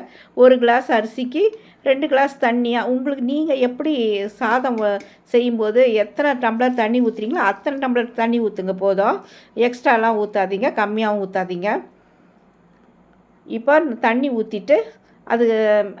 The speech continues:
அதுக்கு மேல நான் எலுமிச்சைப்பழம் பிழிஞ்சிக்கிட்டேன். நெய் ஒரு ஸ்பூன் அளவு ஊத்திட்டேன். ரெண்டு ஸ்பூன் தான் போட்டுட்டேன், அது உங்களுக்கு காட்ட முடியல. அப்புறம் கொஞ்சம் கரம் மசாலா கடைசியா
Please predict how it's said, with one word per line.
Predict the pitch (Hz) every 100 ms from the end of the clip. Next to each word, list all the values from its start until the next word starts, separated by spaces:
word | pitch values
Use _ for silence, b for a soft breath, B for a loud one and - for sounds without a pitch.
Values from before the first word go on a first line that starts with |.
| 220
அதுக்கு | 226 220 226
மேல | 220 285 269
நான் | 202 208 196 196
எலுமிச்சைப்பழம் | 214 247 269 202 240 415 - b b _
பிழிஞ்சிக்கிட்டேன். | 240 240 220 190 240 427 311
நெய் | 226 277 339 208
ஒரு | 220 226
ஸ்பூன் | - 233 220
அளவு | 208 214
ஊத்திட்டேன். | 202 196 240 226
ரெண்டு | 214 233 285
ஸ்பூன் | 294 269
தான் | 277 247
போட்டுட்டேன், | 233 240 - 302
அது | 262 226
உங்களுக்கு | 214 214 214
காட்ட | 226 254
முடியல. | 196 185 185 254 440 B B B B B -
அப்புறம் | 226 277 349 -
கொஞ்சம் | 269 302 339 254
கரம் | 247 302
மசாலா | 247 247 262
கடைசியா | - 226 226